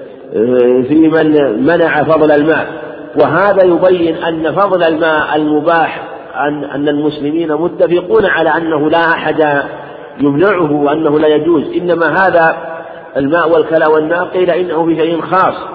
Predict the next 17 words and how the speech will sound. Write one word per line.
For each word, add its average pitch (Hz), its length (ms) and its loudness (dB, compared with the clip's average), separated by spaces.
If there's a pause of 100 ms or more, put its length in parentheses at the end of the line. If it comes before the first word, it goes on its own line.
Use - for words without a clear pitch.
(280)
وهو 190 260 2
الملأ 185 540 2
الذي، 165 460 0
أو 165 80 2
هو 156 160 2
الماء 175 400 0
الذي 165 360 0
يزيد 165 380 0
عن 156 220 -2
الحاجة، 151 460 -4 (380)
فالإنسان 175 420 2
عنده 165 260 0
بئر 160 400 2 (440)
ففاضت 156 540 2
وزادت 156 440 2
عن 139 120 -4
حاجته 156 580 -2